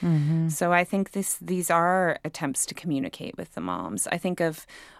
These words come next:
Speaker 2: also Melissa Phoebus's essay in this book, which deals with looking at her relation, her close relationship with her mother, who's a psychotherapist, through the prism of mythology. She talks about mythology in, in, in her relationship with her mom.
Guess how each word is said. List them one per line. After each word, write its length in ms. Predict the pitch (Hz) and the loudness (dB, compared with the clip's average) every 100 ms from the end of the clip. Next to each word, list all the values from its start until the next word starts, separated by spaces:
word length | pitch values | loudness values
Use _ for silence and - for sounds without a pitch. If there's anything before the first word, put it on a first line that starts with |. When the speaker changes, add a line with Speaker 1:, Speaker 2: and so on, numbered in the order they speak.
| - | -2
Speaker 2:
also 500 | 170 - 165 160 156 | 0 2 2 2 0
Melissa 400 | 160 160 156 - | -2 -2 0 -2
Phoebus's 600 | 175 151 151 156 - - - | -2 -2 -2 -2 -4 -4 -4
essay 320 | - - 139 | -4 -4 -4
in 100 | - | -6
this 160 | - - | -4 -4
book, 260 | 135 - | -4 -6
which 220 | 156 - | -6 -6
deals 440 | - 156 151 147 - | -6 -2 0 0 -2
with 180 | 156 - | -4 -8
looking 400 | 165 - 156 151 | -10 -4 -2 0
at 220 | 147 - | -2 -4
her 160 | 160 | -8
relation, 420 | 151 151 143 - 110 | -4 -4 -4 -6 -8
her 180 | - 165 | -4 -4
close 500 | 147 - 208 233 - | -4 -2 0 0 -4
relationship 540 | 147 135 - 135 - | -4 -4 -4 -6 -8
with 120 | - - | -10 -10
her 100 | - | -8
mother, 680 | - - - - - - - | -8 -4 -2 -2 -2 -4 -6
who's 180 | 165 165 | -6 -4
a 40 | |
psychotherapist, 1080 | - 151 151 151 147 147 147 147 - - - - - - - | -2 -2 -4 -4 -2 -2 -2 -4 -2 -4 -6 -14 -18 -20 -16
through 300 | - 208 220 | -6 -2 0
the 100 | 196 | -2
prism 420 | - 196 180 175 | -2 0 0 0
of 200 | 131 - | 0 0
mythology. 800 | 151 - 147 151 147 151 - - | -2 -2 -4 -2 -4 -4 -8 -6
She 180 | - 156 | -6 -8
talks 380 | - 151 - - | -6 -6 -4 -4
about 260 | 147 135 | -4 -4
mythology 680 | 147 - - - 160 - - | -8 -6 -4 -4 -6 -8 -8
in, 280 | - - - - | -6 -6 -6 -6
in, 280 | 147 - - | -6 -6 -6
in 120 | 151 | -6
her 100 | 151 | -6
relationship 600 | - - - - - - - | -8 -8 -8 -8 -8 -8 -10
with 140 | - | -8
her 100 | - | -6
mom. 540 | 71 69 - - 73 | -6 -4 -4 -6 -6